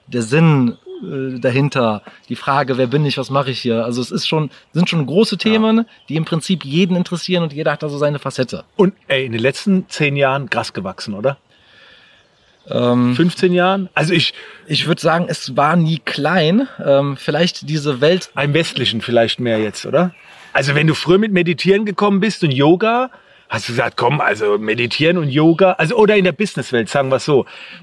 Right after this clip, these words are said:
Speaker 2: Heutzutage ist ja Yoga so, ey, geil, Yoga und Meditieren, eh geil. Wo war das früher, vor, vor fünfzehn, zwanzig Jahren in der Businesswelt? Da hat doch kein, kein Unternehmer hat doch da Yoga gemacht und meditiert, oder?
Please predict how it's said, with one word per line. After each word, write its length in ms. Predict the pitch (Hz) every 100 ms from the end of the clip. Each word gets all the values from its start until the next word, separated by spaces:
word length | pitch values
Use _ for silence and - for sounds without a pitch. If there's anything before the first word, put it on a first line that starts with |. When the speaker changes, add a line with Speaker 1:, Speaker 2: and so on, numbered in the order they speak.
| -
Speaker 2:
Heutzutage 640 | 147 170 165 180 185 180
ist 140 | 156 143
ja 80 |
Yoga 840 | 123 113 151 196 156 135 143 175 143
so, 160 | 143
ey, 180 | 131 139
geil, 340 | - 120 151 127
Yoga 720 | 110 151 170 165 151 147 147
und 200 | 135 123
Meditieren, 800 | 120 117 - 175 170 160 160 -
eh 240 | 147 180
geil. 560 | - 165 160 160 160 156 - - - _
Wo 140 | 117 131
war 140 | 208
das 180 | 226 -
früher, 280 | - 131 143
vor, 140 | 123 -
vor 220 | - 123
fünfzehn, 360 | - 170 - 139
zwanzig 280 | 147 127 156
Jahren 100 | 208
in 60 |
der 60 | 123
Businesswelt? 460 | 202 - 185 120 113
Da 40 |
hat 60 | 120
doch 80 |
kein, 320 | - 156 160 139 - - - - _ -
kein 200 | 151 208
Unternehmer 540 | 170 156 151 190 160
hat 100 | 156
doch 60 | 151
da 120 | 147
Yoga 340 | 147 180 170
gemacht 320 | 156 160 -
und 80 | 156
meditiert, 420 | 147 135 233 254
oder? 280 | 117 139 220